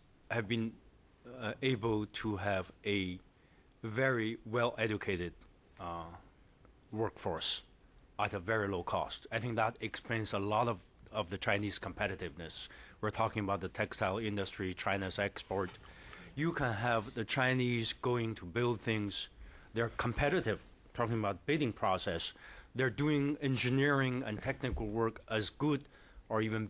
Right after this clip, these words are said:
better than the Western firms, and yet at a very low, uh, wage. I think the lesson here is,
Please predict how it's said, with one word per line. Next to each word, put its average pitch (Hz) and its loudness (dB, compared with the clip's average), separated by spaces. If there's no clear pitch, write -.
better 113 4
than 104 2
the 95 0
Western 110 2
firms, 98 -2
and 113 0
yet 120 2
at 107 0
a 101 0
very 107 2
low, 101 0
uh, 87 -2
wage. 104 0
I 123 2
think 143 0
the 123 2
lesson 123 2
here 131 4
is, 117 4